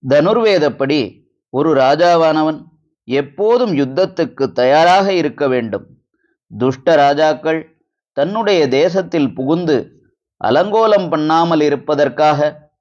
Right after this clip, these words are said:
அவன் அப்படி இருக்க வேண்டும். க்ஷத்திரியனான ராஜன் க்ஷத்திரிய வீரர்களை கொண்டே தேசத்தை இப்படி ரட்சிக்க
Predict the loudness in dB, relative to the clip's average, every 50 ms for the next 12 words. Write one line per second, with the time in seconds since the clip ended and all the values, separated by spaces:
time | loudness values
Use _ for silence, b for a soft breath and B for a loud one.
0 | _ _ _ _ _ -4 -2 0 0 0 -2 -2 -4 -2 -2 -2 0 0 0 0
1 | -2 -2 0 0 0 2 2 0 -2 -4 -6 -6 -8 -10 _ _ _ _ _ _
2 | _ _ _ _ _ _ _ _ _ -6 -2 -2 -2 -2 -2 0 2 2 2 2
3 | 2 2 2 2 2 0 2 2 0 0 0 -2 -2 -4 -6 -10 -16 -20 _ _
4 | _ _ _ _ _ _ _ -10 -6 -6 -4 -4 -2 0 2 2 2 2 2 2
5 | 2 2 2 2 2 2 2 2 0 0 -2 -2 -4 -4 -2 0 0 0 0 0
6 | -2 -8 _ _ _ _ _ _ _ -8 -2 0 2 2 2 0 -2 -4 -4 -2
7 | -2 -2 0 -2 -4 -8 -16 _ _ _ _ _ _ -4 -4 -4 -4 -2 -2 -2
8 | 0 2 0 0 -2 -2 -4 -4 -2 -2 0 0 0 0 0